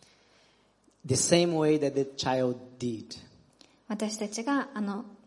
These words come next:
Speaker 2: 息子さんと同じように天の父なる神様を信頼するとき、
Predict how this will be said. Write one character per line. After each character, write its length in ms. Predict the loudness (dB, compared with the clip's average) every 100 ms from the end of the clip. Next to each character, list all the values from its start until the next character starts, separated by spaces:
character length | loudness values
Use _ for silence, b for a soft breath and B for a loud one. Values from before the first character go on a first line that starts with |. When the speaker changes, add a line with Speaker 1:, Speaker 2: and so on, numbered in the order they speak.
| _ -4
Speaker 2:
息 180 | -2 -2
子 100 | -4
さ 140 | -2
ん 80 | -2
と 160 | -2
同 160 | -2 -2
じ 160 | -2 -2
よ 160 | 0
う 20 | 2
に 480 | 2 2 -2 -14 -4
天 200 | 4 4
の 140 | 4 -2
父 280 | -4 -2
な 120 | 0 0
る 80 |
神 240 | -2 -4 -4
様 320 | -6 -2 2
を 60 | 2
信 260 | 0 -4
頼 140 | -6 -4
す 140 | -4
る 80 | -6
と 120 | -8
き、 220 | -8 -10